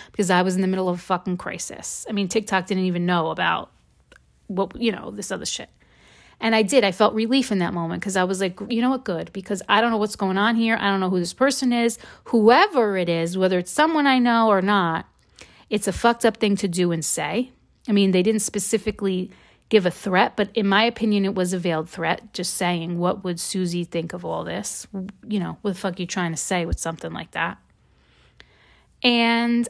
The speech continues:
I was glad in that moment that it was deactivated because, I, you know, I was like, "You know what? It's getting out of control. I can handle a certain amount of hate. Yous know I can.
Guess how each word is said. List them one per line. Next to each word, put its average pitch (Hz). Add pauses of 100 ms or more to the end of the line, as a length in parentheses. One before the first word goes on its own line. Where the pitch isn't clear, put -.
I 240
was 254
glad 233
in 196
that 180
moment 180
that 196
it 190
was 185
deactivated 196
because, 208
I, -
you 233
know, 226
I -
was 214
like, 214
"You 214
know 208
what? 214
It's 208
getting 208
out 196
of 190
control. - (300)
I 349
can 349
handle 240
a 220
certain 214
amount 185
of 175
hate. 180 (720)
Yous 190
know 220
I 226
can. 170